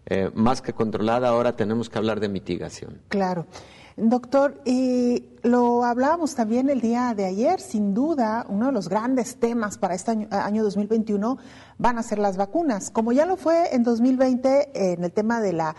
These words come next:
Speaker 2: investigación, de la preparación de un biológico que fuera efectivo. Afortunadamente ya se tienen algunas opciones, ha iniciado ya el proceso de vacunación,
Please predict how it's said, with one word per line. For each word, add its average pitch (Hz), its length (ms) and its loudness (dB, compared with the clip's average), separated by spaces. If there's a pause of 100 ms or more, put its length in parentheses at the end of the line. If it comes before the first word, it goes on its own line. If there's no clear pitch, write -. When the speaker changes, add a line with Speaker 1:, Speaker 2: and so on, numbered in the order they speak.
(340)
Speaker 2:
investigación, 202 1080 0
de 196 120 0
la 175 120 -2
preparación 185 720 -2
de 233 60 4
un 208 180 -2
biológico 208 560 0 (320)
que 190 120 -2
fuera 202 200 0
efectivo. 240 680 0
Afortunadamente 226 880 0
ya 208 160 2
se 202 160 -8
tienen 208 500 0
algunas 180 480 -4 (320)
opciones, 240 760 -2 (320)
ha 220 140 2
iniciado 226 400 0
ya 208 140 0
el 202 60 -4
proceso 202 360 -6
de 208 80 -2
vacunación, 220 640 -2